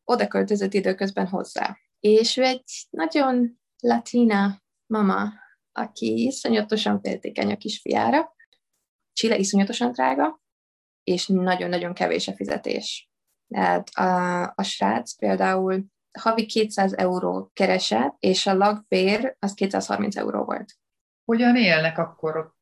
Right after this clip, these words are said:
Speaker 1: Hát úgy, hogy ugye az anyukájával nyilván ezért költözött össze, meg én is besegítettem, mivel ugye én is ott laktam.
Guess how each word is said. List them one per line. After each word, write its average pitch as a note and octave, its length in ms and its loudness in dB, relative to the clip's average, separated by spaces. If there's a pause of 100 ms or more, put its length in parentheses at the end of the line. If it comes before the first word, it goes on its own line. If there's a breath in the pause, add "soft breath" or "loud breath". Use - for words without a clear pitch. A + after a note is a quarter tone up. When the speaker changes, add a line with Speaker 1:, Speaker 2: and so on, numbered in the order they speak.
(180)
Speaker 1:
Hát B3 260 0
úgy, A#3+ 120 2
hogy A#3 140 2
ugye G3 360 4
az G3 200 0
anyukájával F#3 600 2
nyilván F#3 320 -2
ezért F#3 340 -4
költözött G#3+ 720 -4
össze, B3+ 680 0
meg F#3 260 2
én F3+ 140 -2
is F#3 120 -6
besegítettem, F#3 680 -4
mivel F3+ 260 -6
ugye F#3+ 180 -4
én F#3+ 140 0
is G3 120 0
ott A3+ 120 -6
laktam. A#3+ 500 2